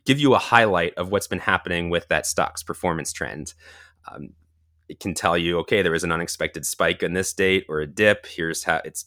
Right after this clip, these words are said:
generally going up, it's going down, and really think of a more meaningful way to surface those insights. Now, something that was pretty popular in the talk, and I got a lot of questions about afterward, is this idea of data sonification and using audio tones to represent uh, a trend in data.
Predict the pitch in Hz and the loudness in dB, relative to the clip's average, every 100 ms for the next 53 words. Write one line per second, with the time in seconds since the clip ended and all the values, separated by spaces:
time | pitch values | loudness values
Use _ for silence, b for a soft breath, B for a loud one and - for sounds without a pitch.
0 | - 85 82 82 82 76 73 92 95 92 | -4 -2 0 -2 -2 -4 -4 0 0 0
1 | - - - 78 73 76 82 85 87 - | -8 -10 -6 -4 -4 0 2 4 0 -4
2 | b b b - 92 95 95 117 123 117 | b b b -2 0 2 -2 2 4 6
3 | 127 113 101 92 92 90 92 90 - 82 | 4 2 2 2 0 2 2 -2 -2 -2
4 | 82 78 - 80 80 - 65 76 - - | -2 -2 -2 -4 -4 -10 -8 -6 -6 -6
5 | - - - _ B B B B B 104 | -8 -14 -16 _ B B B B B 4
6 | 104 151 160 156 117 - 120 90 98 95 | 6 8 8 8 6 4 0 4 4 4
7 | 95 92 78 - 87 - 78 80 78 82 | 4 2 2 4 6 6 2 2 4 4
8 | 85 - 82 - 80 76 78 101 87 76 | 2 0 -2 -2 -2 2 4 4 2 0
9 | 73 78 82 - 85 92 87 135 165 95 | -2 -2 -2 0 0 0 0 2 2 0
10 | 80 - 80 78 65 - - _ _ _ | -2 -4 -8 -8 -8 -12 -16 _ _ _
11 | _ _ - 90 95 98 98 - 120 160 | _ _ -4 -2 0 0 -2 6 8 10
12 | 107 80 76 - 98 78 73 - 90 95 | 8 6 2 0 -2 0 -4 0 4 4
13 | 95 - 87 82 - - _ _ 78 78 | 2 2 4 2 -2 -10 _ _ -6 -4
14 | - - 110 95 92 - 85 82 107 85 | -4 0 2 2 -2 -6 -6 2 4 4